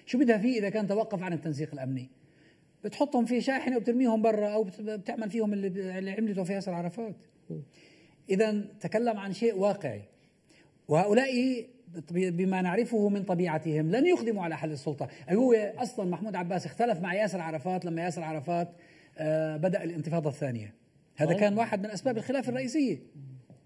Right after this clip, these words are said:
Speaker 2: صحيح.
Speaker 1: وجابوه الإسرائيليين بعد ما، بعد ما قضوا على ياسر عرفات.
Speaker 2: صحيح، بس هو حتى من، من، من ألفين وسبعة ل عشرين، ل ألفين وعشرين الآن، ل عشرين عشرين، لا استطاعت <laughs> حماس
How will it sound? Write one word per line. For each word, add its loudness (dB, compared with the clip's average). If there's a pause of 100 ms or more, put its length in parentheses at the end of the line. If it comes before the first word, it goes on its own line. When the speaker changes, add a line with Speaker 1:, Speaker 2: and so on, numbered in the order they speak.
(460)
Speaker 2:
صحيح. -2
Speaker 1:
وجابوه 6
الإسرائيليين 4
بعد -2
ما، 2
بعد -6
ما -2
قضوا 2
على -2
ياسر -2
عرفات. -6
Speaker 2:
صحيح، -4
بس 0
هو 6
حتى 0
من، -4 (220)
من، 0
من 0
ألفين 2
وسبعة 0
ل 2 (560)
عشرين، -2
ل 0
ألفين 2
وعشرين 0
الآن، -2
ل 0
عشرين -2
عشرين، -4
لا 4
استطاعت 0 (400)
<laughs> -20
حماس -2